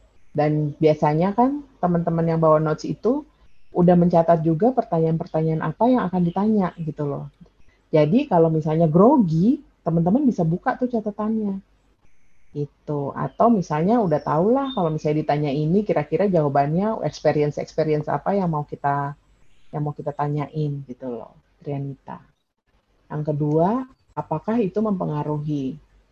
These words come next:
Ini hard to say sih sebenarnya, it depends. Kadang-kadang kita banyak melakukan juga interview cepat gitu loh. Kita bilangnya tuh screening interview namanya. Gitu.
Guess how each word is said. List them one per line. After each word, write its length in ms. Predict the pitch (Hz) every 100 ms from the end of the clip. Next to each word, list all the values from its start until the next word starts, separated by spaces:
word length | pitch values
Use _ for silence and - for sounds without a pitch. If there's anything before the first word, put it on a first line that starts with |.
| _ _ _ - _ _ - _ _ _ - - - - - -
Ini 320 | 185 254 269
hard 320 | 214 185 -
to 160 | - 180
say 320 | - 214 196
sih 240 | 175 151
sebenarnya, 640 | 160 147 151 147 147 160 -
it 160 | 160
depends. 640 | 147 175 - 175 156 151 151
Kadang-kadang 720 | 160 170 170 165 170 247 254
kita 240 | 202 254
banyak 320 | 226 175 220 233
melakukan 560 | 190 170 165 170 170
juga 320 | 165 165 226
interview 560 | 226 175 175 175 - 180
cepat 400 | 180 - - - -
gitu 180 | 147 143
loh. 160 | 135 131 -
Kita 240 | - 202
bilangnya 400 | 185 160 165 202
tuh 240 | - 233
screening 560 | 220 - 165 165 165 160 160
interview 480 | 156 165 - 190 165
namanya. 560 | 143 139 139 139 131 131 _ 156
Gitu. 280 | 139 180